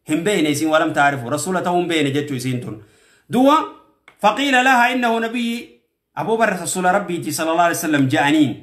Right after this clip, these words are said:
فأتت باب النبي صلى الله عليه وسلم، ولا نبي ربي دفتيتي، فلم تجد عنده، ولا سادرت نقر.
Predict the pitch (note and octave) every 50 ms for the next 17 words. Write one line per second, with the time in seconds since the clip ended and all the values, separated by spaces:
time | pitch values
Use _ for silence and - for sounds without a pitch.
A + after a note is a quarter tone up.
0 | - - _ _ _ _ _ - A3+ A#3+ C4 C#4 C4+ C4+ A#3+ G3 F#3+ G#3 B3+ B3+
1 | B3+ B3 A#3 A3+ A3+ G#3+ B3 A#3+ A#3+ A3+ - A3+ G#3+ A3 A3 A#3 A#3 A#3 G#3 -
2 | A3+ A3 A3 G3+ F#3+ G3+ G#3+ A3+ A3+ A3+ A3 A#3 A3 A3 A3+ A3 A#3 F#3+ G#3+ G3
3 | F#3 F#3+ F#3 - G#3+ A3+ A#3+ A#3 C4+ C#4 C#4+ - - - _ _ - G#3+ A#3 A#3+
4 | A#3+ - A3+ G#3+ G#3+ A#3 G#3+ G#3+ G#3+ G3+ G#3+ A3+ G#3+ F#3+ G#3+ F#3+ F3 D#3+ E3 -
5 | - - _ _ _ E3+ F#3+ G#3+ G#3+ G#3+ G#3 A3+ A3 A3+ G#3+ A3 A3+ A3 A3 A3
6 | A3 A3+ A3 G#3+ G3 F3+